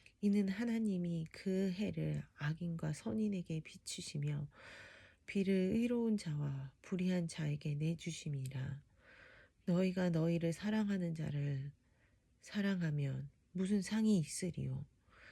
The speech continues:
세리도 이와 같이, 이와 같지 아니하느냐?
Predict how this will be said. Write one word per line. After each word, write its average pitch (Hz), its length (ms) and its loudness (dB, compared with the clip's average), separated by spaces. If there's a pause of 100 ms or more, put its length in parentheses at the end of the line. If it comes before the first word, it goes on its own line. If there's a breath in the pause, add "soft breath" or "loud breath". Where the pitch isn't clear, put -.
(140 loud breath)
세리도 240 480 0
이와 185 260 2
같이, 165 640 -2 (540 soft breath)
이와 190 240 2
같지 185 340 -4
아니하느냐? 143 920 0